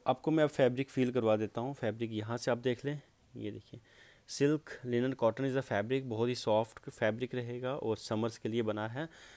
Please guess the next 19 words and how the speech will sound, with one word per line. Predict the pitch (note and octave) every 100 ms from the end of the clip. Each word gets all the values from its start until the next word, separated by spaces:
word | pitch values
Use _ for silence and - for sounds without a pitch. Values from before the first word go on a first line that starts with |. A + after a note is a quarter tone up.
| - G#2
रिवर्स | A2+ C#3+ -
करके | D#3 -
आपको | D3 C#3 D3+
दिखाएं | C3 C3 C3
तो | C#3
ये | B2
पूरा | A#2+ B2+ C#3+
जितना | C#3 A#2 B2+
भी | B2+
वर्क | A2 G#2+ A2
है, | - D3
मल्टी | C#3 A#2 G#2+ -
कलर | A2+
थ्रेड | A2+ - A#2+ A#2+
वीविंग | G#2 G#2 B2 E3+
और | C3+ G#2
जरी | G2 G2+ G#2+
के | A#2
साथ | - G#2+